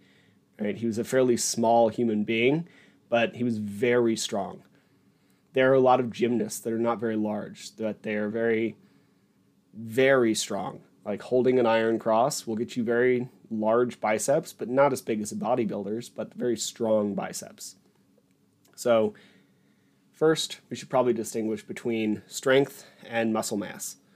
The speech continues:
Muscle mass is just about training to tear your muscle fibers apart, um, make them bigger,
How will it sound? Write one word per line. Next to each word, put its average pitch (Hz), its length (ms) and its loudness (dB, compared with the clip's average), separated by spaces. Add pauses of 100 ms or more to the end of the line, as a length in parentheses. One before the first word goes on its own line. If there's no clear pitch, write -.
(280)
Muscle 123 220 0
mass 123 240 2
is 104 60 -8
just - 240 -8
about 107 340 -2 (1500)
training 131 760 6
to 110 520 2 (440)
tear 127 160 2
your 113 100 4
muscle 110 220 -2
fibers 107 320 -4
apart, - 380 2 (440)
um, 104 480 0
make 113 220 0
them 104 240 -2
bigger, 131 420 2